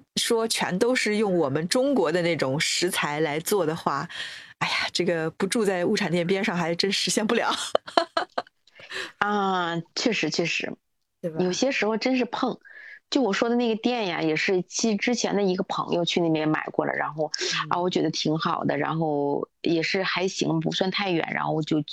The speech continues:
Speaker 2: 去那边，有的时候会想吃的时候会去买，买完之后，然后自己做爱那个吃。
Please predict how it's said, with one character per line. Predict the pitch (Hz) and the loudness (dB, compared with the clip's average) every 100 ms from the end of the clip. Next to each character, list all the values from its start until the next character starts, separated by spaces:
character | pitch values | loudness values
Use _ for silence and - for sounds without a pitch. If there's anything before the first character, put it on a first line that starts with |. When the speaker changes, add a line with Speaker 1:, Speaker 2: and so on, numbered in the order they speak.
| - _ | -14 _
Speaker 2:
去 | - 175 | -4 0
那 | 165 | 0
边， | 156 151 | 0 0
有 | 151 | 0
的 | 147 | 0
时 | 151 | 0
候 | 147 | 0
会 | 165 | 0
想 | 156 147 | -2 -2
吃 | 143 190 | 0 0
的 | 175 | 0
时 | 170 | 0
候 | 170 | 0
会 | 170 | 0
去 | 160 | 0
买， | 156 - - - - - | 0 -6 -10 -6 -6 -4
买 | 170 | 0
完 | 156 156 | 0 2
之 | 160 | 0
后， | 160 | 0
然 | 143 | 0
后 | 143 147 | 0 -2
自 | 143 151 | 0 2
己 | 52 - - - - _ | 2 2 2 0 -4 _
做 | 170 | -2
爱 | 156 - | 0 0
那 | 143 131 | 0 0
个 | - - - | 0 -2 -2
吃。 | - - | 0 -2